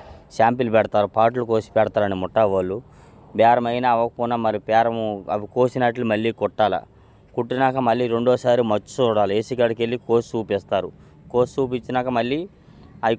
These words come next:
కుట్టాలి. కుట్టినాక అప్పుడు బేరం ఓకే అయితేనే అవి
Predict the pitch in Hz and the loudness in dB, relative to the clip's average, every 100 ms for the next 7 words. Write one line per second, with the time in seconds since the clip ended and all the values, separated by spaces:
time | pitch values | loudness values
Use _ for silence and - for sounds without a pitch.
0 | 123 120 135 120 92 - _ _ - - | -2 0 0 0 -4 -16 _ _ -20 -10
1 | 147 - 165 165 185 139 160 156 131 127 | -10 -6 -2 0 2 0 -2 -2 2 2
2 | 139 151 127 135 151 139 131 151 190 131 | 4 2 2 0 0 -2 -2 0 0 0